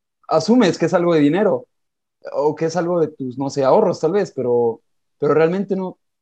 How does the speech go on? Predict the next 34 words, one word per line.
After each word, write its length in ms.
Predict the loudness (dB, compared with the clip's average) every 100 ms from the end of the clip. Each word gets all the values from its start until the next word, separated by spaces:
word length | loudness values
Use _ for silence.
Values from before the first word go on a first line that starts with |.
| _ -8
no 160 | -4
conocemos 500 | -2 -4 -2 -2 -2
el 80 | -4
trasfondo. 440 | -6 -6 -4 -4 -2
O 20 |
sea, 100 | -4
la 140 | -6
primera 260 | -4 -2 -2
vez 160 | -2
que 80 | -2
yo 80 | -2
lo 80 | -2
escuché, 460 | -6 -6 -2 -2
creo 180 | 0 -4
que 60 | -4
estaba 640 | -2 0 2 2 2 0 -10 _ _ _
acabando 500 | -6 0 0 2 0
mi 140 | 0 -4
licenciatura 840 | -4 -6 -6 -2 2 4 4 0 _ _ _ _ _ _ -6
y 420 | -2 0 2 4
empecé 260 | 4 2 6
a 60 |
ver 140 | 4 6
por 120 | 4
ahí 140 | 4
algunos 400 | 4 2 -2 -4
temas 400 | 0 0 0 -4
laborales 720 | -4 -2 2 2 2 -2 -8 -12
y 100 | -10
entonces, 720 | -4 0 0 0 -2 -2 -6 _ _ _ _ _ _
eh, 280 | -4 -2 -2
escuché 300 | -4 -6 -6
este 180 | -6 0
término. 540 | 4 4 2 -4 -10